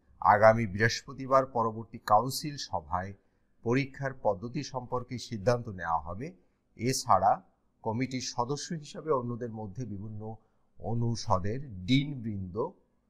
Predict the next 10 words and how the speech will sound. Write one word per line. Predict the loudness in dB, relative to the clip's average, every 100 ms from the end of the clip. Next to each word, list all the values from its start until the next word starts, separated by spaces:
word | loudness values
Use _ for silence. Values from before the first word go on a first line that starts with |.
| _ _ -8 -2
Center | 0 0 4 6 6
of | 4 6 6 4 _ _ _ _ -2
Excellence | -2 -2 -2 -2 -4 -6 -10 -8
এর | -6 -4
পরিচালক | -2 -2 2 2 2 0
অধ্যাপক | -4 -8 -8 0
ডক্টর | 0 0 -2
মোহাম্মদ | -6 -6 0 2 2 _ _ _
আক্তারুল | 6 6 6 4 4 0
ইসলাম | -4 8 12 12 12